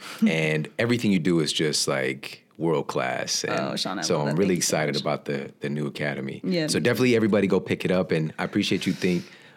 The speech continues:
Speaker 2: I appreciate you for taking the time to come and hang out with me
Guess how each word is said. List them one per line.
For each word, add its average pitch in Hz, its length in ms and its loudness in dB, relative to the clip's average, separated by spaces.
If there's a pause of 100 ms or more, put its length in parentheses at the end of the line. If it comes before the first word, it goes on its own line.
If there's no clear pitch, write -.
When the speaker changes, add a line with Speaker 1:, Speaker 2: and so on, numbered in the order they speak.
Speaker 2:
I 98 100 -2
appreciate 139 580 0
you 117 100 4
for 90 560 2 (100)
taking 110 340 0
the 87 80 4
time 87 500 0
to - 120 -4
come - 280 -2
and 80 80 -2
hang 78 180 -4
out 80 160 0
with 80 100 2
me 82 280 0